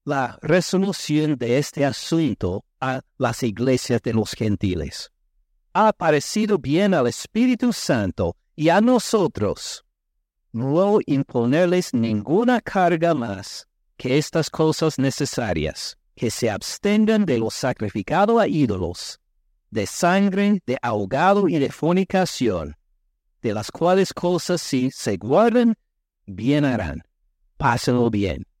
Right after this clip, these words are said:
Y así cierran la carta. Entonces, aquí simplemente es un ejemplo pequeño de cómo los apóstoles desde temprano empezaron a escribir,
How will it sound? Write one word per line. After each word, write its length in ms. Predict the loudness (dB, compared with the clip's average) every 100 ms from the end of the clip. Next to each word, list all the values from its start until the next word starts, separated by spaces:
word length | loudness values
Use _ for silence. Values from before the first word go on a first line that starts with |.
| _
Y 60 | -4
así 260 | -4 -4
cierran 520 | -4 0 0 0 0
la 100 | -2
carta. 300 | -2 -6 -6 -12 _ _ _ _
Entonces, 540 | _ 4 4 2 -4 -4
aquí 380 | -4 -4 -2 -2
simplemente 640 | 0 0 0 0 0 0
es 140 | -2 0
un 180 | -2 -2 -4
ejemplo 640 | -4 -2 2 2 4 0
pequeño 880 | 0 -2 -2 0 0 0 -2 -8 -12 -18 _ _
de 100 | -6
cómo 240 | -2 0 2
los 240 | 2 0 -4
apóstoles 1000 | -2 -4 0 2 2 2 -4 -4 -4 -8 -4
desde 340 | -2 0 0
temprano 720 | 0 0 -2 2 2 4 2 -2
empezaron 760 | -2 -4 -4 -6 -2 0 2 0
a 80 | 0
escribir, 880 | -2 -4 -4 -2 0 2 0 -2